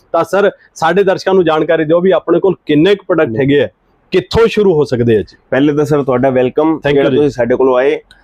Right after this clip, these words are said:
Speaker 2: ਤੇ ਤੁਹਾਡੇ ਸਾਰੇ ਦਰਸ਼ਕਾਂ ਨੂੰ ਰਾਮ ਰਾਮ ਜੀ। ਸਰ, ਸਾਡੇ ਕੋਲੋਂ ਪ੍ਰੋਡਕਟ ਦੀ ਗੱਲ ਕਰੀਏ ਤਾਂ ਥਾਊਜ਼ੈਂਡ ਤੋਂ ਉੱਤੇ ਪ੍ਰੋਡਕਟ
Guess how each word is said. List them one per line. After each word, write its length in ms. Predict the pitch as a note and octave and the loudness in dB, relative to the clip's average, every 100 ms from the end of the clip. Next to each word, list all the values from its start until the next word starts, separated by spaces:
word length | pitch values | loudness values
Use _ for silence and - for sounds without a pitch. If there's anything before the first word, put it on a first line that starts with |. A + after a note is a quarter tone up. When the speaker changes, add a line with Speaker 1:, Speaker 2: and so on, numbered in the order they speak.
| _ | _
Speaker 2:
ਤੇ 60 | B2 | -4
ਤੁਹਾਡੇ 280 | A2 C3 C#3+ | -2 -2 -2
ਸਾਰੇ 220 | C#3 D3+ | -2 -2
ਦਰਸ਼ਕਾਂ 480 | C#3+ C3 - D3+ D3 | -2 -4 -6 -2 0
ਨੂੰ 180 | C#3+ | 0
ਰਾਮ 180 | B2 B2+ | 0 0
ਰਾਮ 240 | C#3+ D3+ D3 | 0 0 2
ਜੀ। 220 | F3 F#3 _ _ _ _ _ _ | 0 -2 _ _ _ _ _ _
ਸਰ, 480 | - E3 F#3 G3 - - _ _ | -6 -2 0 0 -4 -10 _ _
ਸਾਡੇ 400 | - D#3 D3+ E3+ | -6 -2 0 0
ਕੋਲੋਂ 520 | F#3 F#3+ G3 G3 G3 - _ _ - | 0 0 2 0 -2 -6 _ _ -6
ਪ੍ਰੋਡਕਟ 320 | D#3+ F3 G#3+ | -2 -2 0
ਦੀ 160 | G#3 F#3+ | 0 0
ਗੱਲ 140 | F#3+ | 0
ਕਰੀਏ 260 | E3+ F3 F#3+ | 0 0 0
ਤਾਂ 120 | F#3 | 0
ਥਾਊਜ਼ੈਂਡ 420 | D#3+ D#3+ F3 F#3+ | 0 0 0 0
ਤੋਂ 140 | - | 0
ਉੱਤੇ 200 | F3+ - | -2 -2
ਪ੍ਰੋਡਕਟ 340 | E3+ E3+ D3 | -4 -2 -4